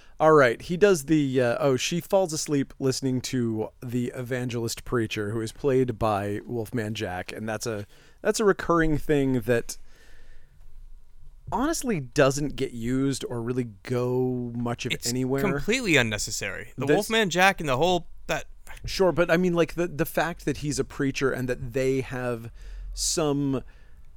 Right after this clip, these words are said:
Speaker 1: uh,
Speaker 2: Like, he says he
Speaker 1: religious
Speaker 2: can't have sex before he gets married, so it's like, yeah, they
Speaker 1: Right.
Speaker 2: have the religious angle, but it doesn't go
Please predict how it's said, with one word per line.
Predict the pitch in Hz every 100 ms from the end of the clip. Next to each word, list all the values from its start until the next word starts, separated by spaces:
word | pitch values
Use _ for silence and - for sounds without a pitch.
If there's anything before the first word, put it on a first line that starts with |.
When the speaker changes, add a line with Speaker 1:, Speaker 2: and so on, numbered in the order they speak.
| -
Speaker 1:
uh, | 139 127
Speaker 2:
Like, | 220 220
he | 147
says | 143 156
he | -
Speaker 1:
religious | 156
Speaker 2:
can't | 190
have | 165 143
sex | 165 -
before | - 151
he |
gets | 143 139
married, | 139 127 127 127
so | 160
it's | 151
like, | 151 131
yeah, | 214
they | 170
Speaker 1:
Right. |
Speaker 2:
have | 180
the | 202
religious | 175 175 180 170
angle, | 175 202 131
but | 123
it | 127
doesn't | 170 175 135
go | - 131 156 120